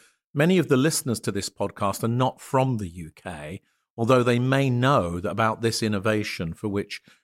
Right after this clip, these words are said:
you are responsible. Tell us what the National Infrastructure Commission is, if you don't mind, John, and give us a sense of how it works with government or for government,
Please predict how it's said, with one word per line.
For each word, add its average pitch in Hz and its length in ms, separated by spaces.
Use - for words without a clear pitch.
you 113 220
are 95 100
responsible. 90 960
Tell 202 160
us 220 120
what 180 140
the 156 60
National 151 360
Infrastructure 127 600
Commission 110 540
is, 107 460
if - 160
you 90 60
don't 87 240
mind, 82 260
John, 90 260
and 135 140
give 175 140
us 180 180
a 170 60
sense 147 580
of 127 200
how 151 300
it 127 120
works 127 640
with 127 540
government 110 600
or 98 220
for 151 320
government, 80 640